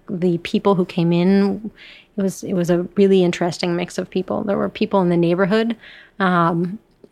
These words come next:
who actually, one of my favorite guys was a guy who had come in. He, he lived, like, two doors down, and he would order either a bottle of Bordeaux, he loved Bordeaux, or he would order one single glass of Trian Rosé, and he would palm me in two dollar bills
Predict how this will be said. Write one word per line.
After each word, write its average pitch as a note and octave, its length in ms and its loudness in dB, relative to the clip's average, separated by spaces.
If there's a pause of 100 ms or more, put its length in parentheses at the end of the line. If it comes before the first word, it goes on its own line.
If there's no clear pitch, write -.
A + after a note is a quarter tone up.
who G3+ 380 2
actually, G#3 360 0
one G3+ 240 0
of G3 80 2
my F#3 120 2
favorite F#3 340 -2
guys F#3+ 400 -2
was F#3+ 100 -4
a G3 60 -4
guy G3 260 0
who A3+ 100 2
had A3+ 140 0
come G#3+ 240 2
in. F#3 280 0
He, G3+ 100 -2
he G3+ 160 -2
lived, F#3+ 220 2
like, F3+ 220 2
two - 180 -2
doors F3 240 0
down, F3+ 360 -4 (400)
and G3+ 80 0
he G#3+ 140 -4
would G3 160 0
order A#3+ 640 0 (360)
either B3+ 540 2
a A#3+ 160 -2
bottle G3 320 0
of G#3 140 -2
Bordeaux, F3+ 320 0
he G3 100 -2
loved F#3+ 240 -2
Bordeaux, G3 400 -2
or A3 280 2
he A3+ 180 -2
would A#3 160 2
order F#3 420 0
one F#3+ 400 0
single G3 400 2
glass F3+ 460 0
of F#3+ 160 -8
Trian F3+ 400 -2
Rosé, F3+ 560 0 (420)
and F#3 140 -2
he G3 140 -8
would F3 220 -2
palm A3+ 460 0
me B3+ 200 0
in F#3 200 -2
two - 220 -6
dollar F3+ 260 2
bills F3+ 380 -8